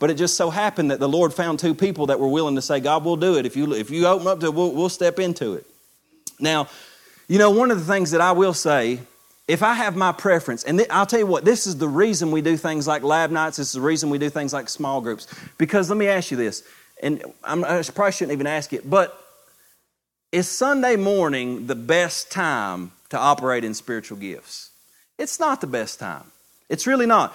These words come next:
Matter of fact, when spiritual gifts were operating in, in, in the Bible, they were operating in house meetings, in, in, in smaller group, about like this. They had, what they had was house churches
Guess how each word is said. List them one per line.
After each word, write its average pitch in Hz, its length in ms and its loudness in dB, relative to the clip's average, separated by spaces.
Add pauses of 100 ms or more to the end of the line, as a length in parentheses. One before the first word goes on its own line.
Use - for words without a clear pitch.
(160)
Matter 247 180 2
of - 40 2
fact, 247 240 2
when 185 100 2
spiritual 233 440 -4
gifts 226 200 0
were 202 80 2
operating 185 680 2
in, 151 220 -2
in, 147 340 -2
in 147 160 2
the 135 60 0
Bible, 123 680 2 (220)
they 151 100 0
were 165 140 2
operating 170 720 0
in 135 160 -4
house 196 600 -2
meetings, 127 840 -4 (480)
in, 139 200 -4
in, 139 180 -6
in 151 200 -2
smaller 185 640 2
group, 202 240 0
about 165 240 2
like 175 200 -2
this. - 520 -6 (180)
They 165 140 0
had, 175 260 0
what 185 140 0
they 214 100 2
had 202 160 2
was 147 140 -2
house 202 420 -2
churches 127 560 -6